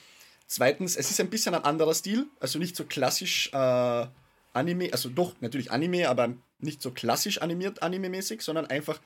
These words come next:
ein eigener Stil. Und der hat mir damals sehr, sehr gut gefallen, als ich mir den Anime angesehen hab. Unseren Kaiman begleitet seine beste Freundin Nikaido. Ähm, die hat ihm damals eben den Namen Kaiman gegeben.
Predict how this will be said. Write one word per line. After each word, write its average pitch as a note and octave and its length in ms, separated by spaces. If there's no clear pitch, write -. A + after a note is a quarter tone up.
ein A2+ 100
eigener A#2 280
Stil. F#3+ 320
Und B2 140
der C3+ 140
hat - 140
mir C3+ 180
damals B2 460
sehr, B2 140
sehr B2+ 160
gut A#2 140
gefallen, A#2+ 340
als A2 120
ich A2 100
mir A2 80
den G#2 120
Anime G#2 300
angesehen G#2 380
hab. - 160
Unseren F3 300
Kaiman G3 260
begleitet D#3 400
seine D3 180
beste C#3+ 300
Freundin D#3 280
Nikaido. C3+ 460
Ähm, B2+ 580
die A#3 240
hat F#3 260
ihm A3+ 320
damals D#3 560
eben F3+ 340
den D#3 140
Namen D#3+ 420
Kaiman D#3 400
gegeben. A2+ 440